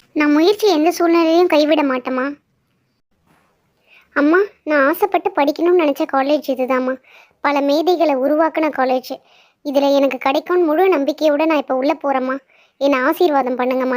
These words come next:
நீங்க. அந்த கடவுளோட துணை உனக்கு எப்பொழுதுமே இருக்கும். என்னோட ஆசீர்வாதம் உனக்கு பரிபூரணமா இருக்கும். நீ உள்ள போய் தைரியமா அந்த தலைமை ஆசிரியரிடம் பேசுப்பா. கடவுள் நல்லவர்களுக்கு நல்லவர்களை எப்பொழுதும் வச்சிருப்பார்ப்பா. நீ தைரியமா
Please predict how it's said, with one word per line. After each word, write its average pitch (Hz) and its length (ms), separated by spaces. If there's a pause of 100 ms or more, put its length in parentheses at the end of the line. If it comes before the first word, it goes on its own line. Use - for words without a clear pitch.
நீங்க. 247 180 (600)
அந்த 247 220
கடவுளோட 294 560
துணை 262 240
உனக்கு 247 240
எப்பொழுதுமே 277 460
இருக்கும். 233 260 (140)
என்னோட 269 240 (100)
ஆசீர்வாதம் 269 500
உனக்கு 240 240
பரிபூரணமா 269 680
இருக்கும். 226 240 (840)
நீ 294 60 (100)
உள்ள 294 220
போய் 294 180
தைரியமா 262 500
அந்த 262 180
தலைமை 254 340
ஆசிரியரிடம் 240 540
பேசுப்பா. 240 380 (540)
கடவுள் 262 380
நல்லவர்களுக்கு 254 680
நல்லவர்களை 254 540
எப்பொழுதும் 269 420
வச்சிருப்பார்ப்பா. 226 640 (680)
நீ 247 80 (100)
தைரியமா 285 400